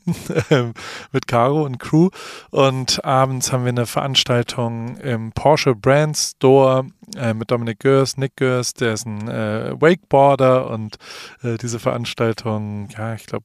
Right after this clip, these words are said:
moderiere ich oder führe ich so ein bisschen durch. Das ist so eine Art Live-Podcast mit sechzig Gästen, das, das ist da in dem, in dem Porsche,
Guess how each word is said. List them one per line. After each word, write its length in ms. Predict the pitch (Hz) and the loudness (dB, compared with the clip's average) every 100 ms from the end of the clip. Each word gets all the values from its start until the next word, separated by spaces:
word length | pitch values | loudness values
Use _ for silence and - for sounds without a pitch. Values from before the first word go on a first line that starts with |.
| _ | _
moderiere 500 | 123 117 107 117 151 | -2 0 0 0 2
ich 160 | 170 151 | 4 4
oder 160 | 127 110 | -2 -2
führe 180 | 127 | -2
ich 40 | 120 | 0
so 80 | 123 | -2
ein 60 | |
bisschen 240 | 117 117 110 | 0 -2 4
durch. 320 | 156 160 127 | 6 6 2
Das 80 | 117 | -6
ist 60 | |
so 60 | 107 | -6
eine 80 | 120 | -2
Art 160 | 117 | 0
Live-Podcast 840 | 120 131 - 160 - 139 131 - - - - - - - | 2 2 2 -2 0 0 0 -2 -12 -20 -18 -20 -20 -6
mit 280 | 117 110 - _ _ _ - 190 | -4 -4 -10 _ _ _ -10 -4
sechzig 420 | 160 156 - 139 | 0 0 -2 -6
Gästen, 520 | - 196 - - 147 139 | 4 4 4 -2 -2 2
das, 180 | 131 | 0
das 180 | - 131 | 0 -4
ist 300 | 143 135 - | -2 -4 -2
da 260 | 127 123 127 | 0 0 -2
in 100 | 113 | -4
dem, 200 | 113 120 | -6 -4
in 80 | 113 | -6
dem 120 | 107 | -8
Porsche, 640 | - 127 - 117 113 127 | -2 -2 0 -4 -4 -6